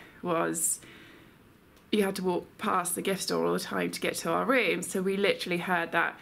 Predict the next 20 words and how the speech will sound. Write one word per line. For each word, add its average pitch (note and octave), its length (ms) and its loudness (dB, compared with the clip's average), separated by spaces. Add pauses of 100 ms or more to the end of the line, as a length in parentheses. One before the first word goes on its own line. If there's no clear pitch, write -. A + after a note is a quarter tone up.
(380)
snippet, F#3+ 800 2
like, - 160 -6
fifty G3 480 0
million F#3 240 0
times, F3 420 0
and E3+ 80 -2
it - 60 0
was F3+ 120 -2
so F3 400 4
irritating. F3 680 -2
So E3 200 -2
we F3 60 2
just, - 200 -6
like, - 240 -6
never F#3 280 0
wanna F3+ 220 -2
see - 160 -2
that E3 180 -2
ornament F3 360 -4
again. - 440 -2